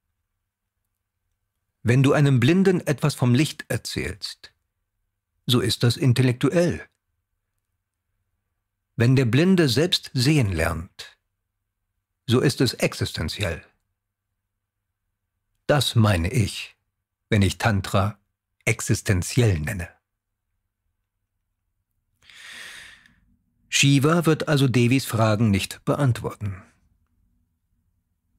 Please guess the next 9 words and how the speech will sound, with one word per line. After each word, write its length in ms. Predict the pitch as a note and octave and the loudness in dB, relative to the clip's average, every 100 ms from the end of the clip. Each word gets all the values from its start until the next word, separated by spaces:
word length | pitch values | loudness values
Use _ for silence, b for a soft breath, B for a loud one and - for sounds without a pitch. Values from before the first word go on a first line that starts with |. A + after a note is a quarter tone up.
| _ | _
Und 180 | - C#3 | -2 2
dennoch 300 | C3+ D#3+ D#3 | 2 2 2
wird 120 | C#3 | 0
er 120 | E3+ E3 | 2 2
antworten. 600 | E3 - - - F2 F#2 _ _ _ _ _ _ _ _ _ _ _ _ _ _ _ _ _ _ | 0 0 -6 -6 -10 -12 _ _ _ _ _ _ _ _ _ _ _ _ _ _ _ _ _ _
Das 220 | G#2+ - | -2 0
ist 180 | C3 - | 0 0
das 100 | D3 | -2
Erste. 460 | B2 - - - | -4 -4 -8 -14